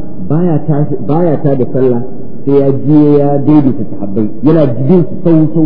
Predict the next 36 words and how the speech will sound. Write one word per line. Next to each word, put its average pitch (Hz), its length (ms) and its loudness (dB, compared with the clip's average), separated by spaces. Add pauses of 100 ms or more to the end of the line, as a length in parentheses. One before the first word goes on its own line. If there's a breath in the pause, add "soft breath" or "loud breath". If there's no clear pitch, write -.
yana 156 300 2
sa 135 200 -4
hannunsa 139 460 0 (100)
ya 110 140 -4
shafa 131 260 -2
kafadar 113 400 -4
su, - 140 -6 (380)
ya - 100 0
tabbatar 165 440 0
cewa 147 240 0
kafadar 131 380 -2
wani 143 160 2
bata 98 200 -2
shigo 139 260 -2
gaba 98 200 -2
ba, 95 120 -6 (320)
wani 127 260 -2
kuma 127 140 -2
ta 127 120 -2
koma 127 300 -2
baya. 101 240 -4 (680)
Wanda 156 320 0
a 143 80 -2
zamanin 180 400 4
Sayyidina 156 340 2
Umar 165 240 2
da 135 80 2
zamanin 156 320 2
Sayyidina 143 300 0
Usman 139 280 -2
sai 170 120 0
da 165 80 -2
aka 156 140 -4
ɗauki 135 240 0
mutum 151 340 2
aikinsa 156 500 2